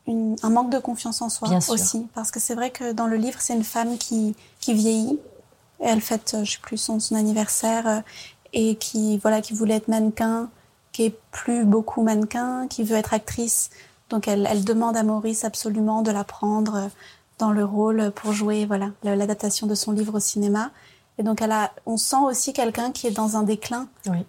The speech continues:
Speaker 1: qui, qui a un ego, mais qui masque beaucoup
Speaker 2: Oui.
Speaker 1: de failles.
Speaker 2: Oui, oui. Peux-tu établir un parallèle entre ego et talent ?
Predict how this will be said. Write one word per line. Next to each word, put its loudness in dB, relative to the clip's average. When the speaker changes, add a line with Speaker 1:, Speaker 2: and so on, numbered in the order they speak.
Speaker 1:
qui, -2
qui -4
a 4
un 4
ego, 2
mais -2
qui -4
masque 0
beaucoup 0
Speaker 2:
Oui. -12
Speaker 1:
de 0
failles. 0
Speaker 2:
Oui, 4
oui. 4
Peux-tu 2
établir 2
un 4
parallèle 2
entre 0
ego -2
et 0
talent ? -4